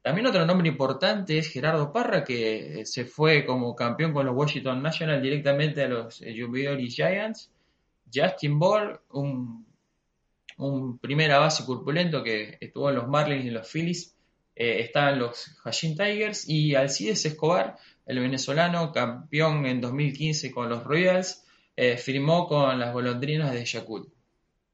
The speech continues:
Este es un, un breve resumen, Agus, y, eh, en próximos capítulos, eh, podemos hacer algo un poco más profundo, si te parece, pero esto es más o menos para que la gente sepa, eh, lo que se puede encontrar es-,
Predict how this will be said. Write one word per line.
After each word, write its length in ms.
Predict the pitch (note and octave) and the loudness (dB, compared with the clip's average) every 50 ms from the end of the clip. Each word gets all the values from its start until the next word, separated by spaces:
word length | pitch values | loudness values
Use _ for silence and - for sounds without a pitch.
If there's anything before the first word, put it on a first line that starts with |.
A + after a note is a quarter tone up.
| _ _ _ _ _ _ | _ _ _ _ _ _
Este 220 | _ - F#3+ G3 F#3+ | _ -2 0 2 2
es 120 | - - | 2 2
un, 280 | D#3+ D3+ D3 C#3 B2+ - | 4 4 2 2 0 0
un 140 | - E3+ F3+ | 2 4 6
breve 260 | F3 E3+ F3 E3+ D#3+ | 6 8 8 8 6
resumen, 480 | C#3 C#3 C3+ - - E3 D#3 D3 C#3+ C#3+ | 6 4 2 0 0 0 2 4 4 4
Agus, 300 | D3 D3+ D3 C#3+ - - | 4 4 2 0 -2 -4
y, 300 | B2+ A#2 A#2 A#2 A2+ - _ _ _ _ _ _ _ _ _ _ | -2 -2 -2 -4 -6 -10 _ _ _ _ _ _ _ _ _ _
eh, 220 | B2 B2+ A#2+ - - | 0 2 2 4 4
en 100 | C#3+ C#3+ | 2 2
próximos 440 | D3 F3 F#3+ F3+ F#3 F3+ D#3+ D#3 D3 - | 4 2 2 2 2 2 2 2 4 6
capítulos, 800 | C#3 C3+ C3+ - D#3+ E3+ E3 E3+ E3+ D3+ D3 C3+ B2+ B2 A#2+ C3 | 4 4 4 2 -2 -2 0 2 4 6 6 6 6 4 0 -2
eh, 260 | B2 A#2+ A#2 A2+ - - | 0 0 0 0 -2 0
podemos 380 | B2 B2+ C#3 C#3 C#3 C3 B2 | 2 4 4 4 4 2 2
hacer 300 | A#2 A#2 - - C3+ C3 | 2 0 0 0 2 2
algo 680 | C3 C3 B2 A#2+ A#2+ A2+ A2+ A2 A2+ - - _ _ _ | 2 2 2 2 2 2 2 0 0 -4 -12 _ _ _
un 120 | - A#2+ A#2+ | -12 -4 -4
poco 260 | C#3+ C#3 C3+ C#3 C3+ | -2 2 2 2 4
más 160 | C3+ C3+ B2+ | 4 4 2
profundo, 480 | - - B2 - - C#3+ D3+ C#3+ B2+ B2 | 2 -4 -8 -4 -2 0 0 2 0 0
si 160 | B2 B2 A2+ | -4 -4 -2
te 100 | A#2+ A2 | -4 0
parece, 380 | F#2+ A#2 B2 C#3+ D3 - C#3+ | 2 4 4 4 2 0 -2
pero 240 | A#2 B2+ A#2+ A#2+ A#2+ | -4 -2 -2 0 0
esto 220 | B2+ C#3 C#3+ - C#3+ | 0 0 0 -2 -2
es 120 | C#3 C3 | -2 0
más 160 | C3 C3 B2+ | 0 0 2
o 40 | C3 | 4
menos 220 | C3+ C#3 C#3+ D3 C#3 | 4 4 4 4 4
para 160 | B2+ B2 A#2+ | 2 0 2
que 100 | A#2+ A#2 | 0 0
la 80 | A2 A2 | -2 -2
gente 380 | - C3 C3+ C3+ B2+ B2+ A#2+ | 0 -2 -2 -2 -2 -6 -6
sepa, 460 | - - A#2+ A#2 B2+ B2 A2+ A2 - - - _ _ _ _ _ | -4 -4 -4 0 0 0 0 -2 -4 -10 -18 _ _ _ _ _
eh, 80 | - A2+ | -4 0
lo 160 | A#2+ B2+ B2 | 0 0 0
que 180 | B2+ B2+ B2 A#2+ | 2 0 0 0
se 140 | - C3 | 0 -2
puede 260 | B2+ D#3 D#3+ D#3+ D#3 C#3+ | 2 4 4 6 6 4
encontrar 460 | - C3 B2+ A#2+ - B2+ B2 B2+ B2+ | 2 0 -2 -2 0 2 2 2 0
es-, 200 | A#2+ - - | -2 -6 -8